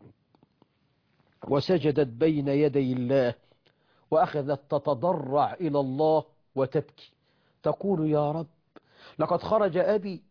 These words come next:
طاعة لك، يقصد أداء فريضتك، يقصد بيتك الحرام،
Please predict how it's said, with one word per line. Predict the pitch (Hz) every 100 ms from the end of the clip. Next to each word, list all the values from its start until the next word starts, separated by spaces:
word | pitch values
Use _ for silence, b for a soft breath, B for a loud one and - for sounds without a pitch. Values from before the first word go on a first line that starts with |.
| -
طاعة | 202 196 170 170
لك، | 180 175 202 196 - - B B B
يقصد | 170 180 - 170 - 240 214 240 233 208 156 117 -
أداء | 180 160 214 214 190
فريضتك، | 190 185 180 180 170 220 226 202 - - b b -
يقصد | 233 - - 208 185
بيتك | 180 220 190 170 160
الحرام، | 151 - 156 156 180 156